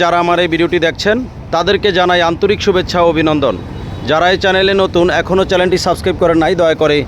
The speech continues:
এখনই চ্যানেলটি সাবস্ক্রাইব করে নিন ও ভিডিওটি শেয়ার করে দিন। আর যারা সাবস্ক্রাইব করেছেন, তাদেরকে অসংখ্য ধন্যবাদ। আজকে একদম কম দামে গাড়ি ছেড়ে দেওয়া হবে, টাটা ইএক্স টু গাড়ি, মডেল দুই হাজার ষোলো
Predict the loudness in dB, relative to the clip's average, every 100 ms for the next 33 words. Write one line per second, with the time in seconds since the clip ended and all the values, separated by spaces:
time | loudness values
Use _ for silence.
0 | -8 -10 -4 -2 2 2 2 2 2 0
1 | -2 -2 -2 2 2 2 0 0 2 2
2 | 2 0 0 -2 0 -2 -2 -4 -6 -12
3 | -14 -6 -2 0 0 0 0 -4 -2 -2
4 | 0 0 0 0 0 0 -2 -2 -2 -2
5 | -2 -2 0 0 0 0 -4 -12 -16 -14
6 | -12 -6 -4 -2 0 0 0 -2 0 0
7 | 0 0 0 0 0 0 -2 0 2 2
8 | 2 0 0 0 2 2 0 -2 -2 0
9 | 0 0 0 0 0 0 0 0 0 2